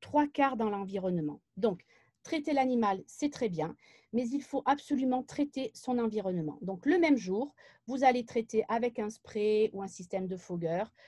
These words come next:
le panier, la laisse, les coussins, parce que la majorité, voilà, de, de ces puces va vivre dans l'environnement. Donc, pensez bien aux coussins de la voiture aussi.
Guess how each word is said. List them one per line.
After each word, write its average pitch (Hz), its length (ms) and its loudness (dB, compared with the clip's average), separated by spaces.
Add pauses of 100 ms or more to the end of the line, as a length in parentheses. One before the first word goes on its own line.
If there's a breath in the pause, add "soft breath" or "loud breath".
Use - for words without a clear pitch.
(200 soft breath)
le 233 180 -2
panier, 214 760 2
la 202 180 2
laisse, 190 440 -2
les 254 180 -2
coussins, 226 400 -8 (440 soft breath)
parce 220 280 -4
que 233 360 0
la 190 280 2
majorité, 220 760 -2
voilà, 175 260 -2
de, 180 140 -8 (100)
de 190 100 -6
ces 208 200 -6
puces - 340 -10
va 202 240 0
vivre 214 300 -4
dans 196 140 -2
l'environnement. 180 680 -2
Donc, 196 220 -4
pensez 285 280 0
bien 226 280 0
aux 285 80 -2
coussins 285 320 -2
de 240 40 0
la 220 100 0
voiture 190 360 -6
aussi. - 260 -12